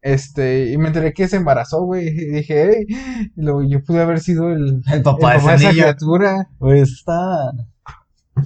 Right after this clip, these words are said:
Speaker 1: O sea, porque no fu-, no fue mucho tiempo después, ya cuando nos enteramos que,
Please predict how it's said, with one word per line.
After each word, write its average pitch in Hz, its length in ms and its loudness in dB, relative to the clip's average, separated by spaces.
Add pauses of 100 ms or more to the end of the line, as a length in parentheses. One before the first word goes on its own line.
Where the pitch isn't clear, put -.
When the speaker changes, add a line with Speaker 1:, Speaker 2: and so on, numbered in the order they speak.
(640)
Speaker 1:
O 135 80 -4
sea, 151 120 4
porque 156 200 2
no 156 120 2
fu-, - 180 -12
no 156 160 2
fue 185 140 4
mucho 175 320 2
tiempo 180 240 0
después, 156 360 -2
ya 180 120 0
cuando 233 160 0
nos 226 80 0
enteramos 185 440 0
que, 131 520 -4